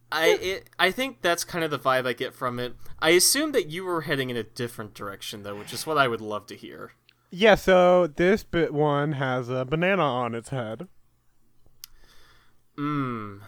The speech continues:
Speaker 2: That's, that's, <laughs> that's it.
Speaker 1: Mm.
Speaker 2: If you look, the hair on the
Speaker 1: Uh-huh.
Speaker 2: default one, <laughs> it looks like a little banana.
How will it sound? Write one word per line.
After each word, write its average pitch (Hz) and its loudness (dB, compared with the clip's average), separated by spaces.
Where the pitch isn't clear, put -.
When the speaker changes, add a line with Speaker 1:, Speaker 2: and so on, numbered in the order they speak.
Speaker 2:
That's, 190 2
that's, 151 -8
<laughs> - -20
that's 151 -8
it. 160 -6
Speaker 1:
Mm. 117 -8
Speaker 2:
If 147 -4
you 185 0
look, 196 4
the 151 -2
hair 165 2
on 135 0
the 127 -2
Speaker 1:
Uh-huh. 113 -10
Speaker 2:
default 123 2
one, 139 -4
<laughs> - -20
it 147 -6
looks 147 -4
like 151 -2
a 147 -2
little 139 -2
banana. 139 0